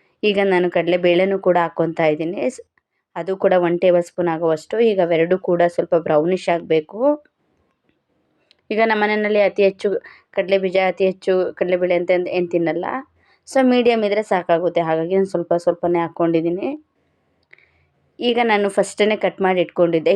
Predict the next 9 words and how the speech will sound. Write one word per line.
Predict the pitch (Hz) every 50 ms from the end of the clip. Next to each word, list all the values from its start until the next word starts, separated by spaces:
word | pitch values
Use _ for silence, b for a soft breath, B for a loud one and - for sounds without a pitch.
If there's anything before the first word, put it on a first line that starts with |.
| 202 190
ಈರುಳ್ಳಿ, | 175 170 180 175 180 185 196
ಮೆಣಸಿನ್ಕಾಯಿ | 196 180 170 165 - 175 165 160 - 170 160 156 165 190
ಮತ್ತು | 190 180 165 160 - - - 269 B B B B B B -
ಕರಿಬೇವನ್ನ. | - 190 180 165 170 170 165 160 165 185 214 254 277 - _ _ _ _ _ _ _ _ _ _ _ _ _ _ _ _ _ _ _ _ _ _ _ _ _ _ _ 208
ಹಾಗಾಗಿ | 196 180 185 185 180 190
ನಾನು | 185 175 175
ಇವನ್ನ | 175 175 170 165
ಹಾಕ್ಕೊತಾ | 151 151 151 - 196 175 170 175
ಇದ್ದೀನಿ. | 165 165 180 208